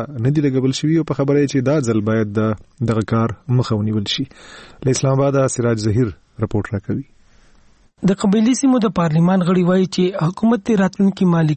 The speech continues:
Speaker 2: کال بجټ کې د فاټا لپاره خصوصي فنډ بیل کړي، ځکه چې داسې ملت رهګرۍ ځپلې دي او دلته انفراسټرکچر په مکمله توګه تباه شوی.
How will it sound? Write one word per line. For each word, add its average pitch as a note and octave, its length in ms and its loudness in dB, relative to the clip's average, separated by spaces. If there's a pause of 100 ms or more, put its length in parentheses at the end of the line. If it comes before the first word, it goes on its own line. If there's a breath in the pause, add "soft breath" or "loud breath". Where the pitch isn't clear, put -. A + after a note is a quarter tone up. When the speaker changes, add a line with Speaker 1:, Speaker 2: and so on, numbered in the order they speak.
Speaker 2:
کال F#3 180 0 (120)
بجټ G3 340 0
کې F#3 340 0
د G#3 140 2
فاټا A#3+ 320 0
لپاره E3+ 380 0
خصوصي D#3+ 420 0 (160)
فنډ G3 400 0
بیل A#2 240 2
کړي، B2 180 0 (300)
ځکه G#3+ 240 0
چې B3+ 160 0
داسې F3+ 200 0 (120)
ملت F3+ 320 2
رهګرۍ C#3+ 380 2 (100)
ځپلې G3+ 420 2
دي G#3 100 4 (140)
او F#3+ 160 2
دلته G#3 300 2
انفراسټرکچر F3 840 -2
په F3 140 4
مکمله F#3 500 0
توګه F3 340 0 (140)
تباه G3 300 2
شوی. A#2 280 0